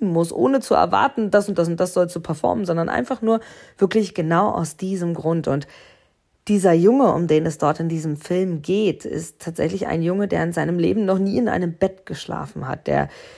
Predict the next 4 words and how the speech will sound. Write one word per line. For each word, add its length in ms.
noch 160
nie 260
irgendwie 680
großartig 1120